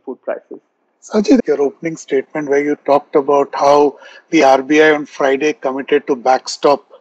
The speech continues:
Speaker 2: uh, yields on government securities. Is this a good thing or a bad thing in terms of a long-term, medium to long-term development of the bond market?
Speaker 1: You know, I don't think we should judge,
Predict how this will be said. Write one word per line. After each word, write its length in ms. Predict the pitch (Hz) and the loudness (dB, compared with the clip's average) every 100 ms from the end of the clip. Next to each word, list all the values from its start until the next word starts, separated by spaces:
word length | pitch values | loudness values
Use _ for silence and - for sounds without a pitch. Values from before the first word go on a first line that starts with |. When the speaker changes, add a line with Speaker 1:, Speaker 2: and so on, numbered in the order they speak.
| - | -6
Speaker 2:
uh, 300 | 131 120 120 | -2 -2 -4
yields 760 | 127 156 165 127 - - - - - | -2 0 0 -2 -10 -18 -20 -12 -6
on 220 | 143 131 | -4 0
government 340 | 135 139 147 | 0 0 -4
securities. 720 | - - 143 139 127 117 - _ - | -8 -4 -2 -2 -4 -8 -10 _ -6
Is 140 | 196 | -4
this 200 | 170 302 | 2 2
a 80 | 320 | 2
good 380 | 147 156 180 _ | 0 0 0 _
thing 380 | 247 262 277 226 - | -2 -2 -4 -8 -4
or 180 | 180 175 | 0 2
a 120 | 170 | 0
bad 300 | 135 160 165 _ | 2 2 2 _
thing 300 | 180 175 170 - | -6 -6 -10 -16
in 240 | 165 160 | -16 -12
terms 240 | 160 156 165 | -8 -8 -6
of 100 | 160 | -6
a 60 | |
long-term, 580 | 139 131 143 131 151 143 | -4 -4 -6 -6 -8 -6
medium 320 | 151 156 170 | -4 -2 -2
to 80 | 160 | -2
long-term 440 | 139 139 139 151 143 | -4 -6 -6 -8 -6
development 480 | 135 139 - 139 | -6 -6 -8 -10
of 140 | 135 123 - | -10 -12 -10
the 260 | 127 117 | -8 -6
bond 240 | 113 127 123 | -4 -4 -4
market? 300 | 120 - - _ _ - _ - | -8 -8 -20 _ _ -20 _ -8
Speaker 1:
You 160 | 240 | -2
know, 180 | 277 277 | 0 0
I 140 | 196 247 | 0 0
don't 300 | 262 320 302 | 2 0 0
think 200 | 269 196 | -4 -4
we 180 | 196 196 | -6 -6
should 320 | - 190 120 | -6 -10 -6
judge, 380 | 170 160 180 | 0 2 2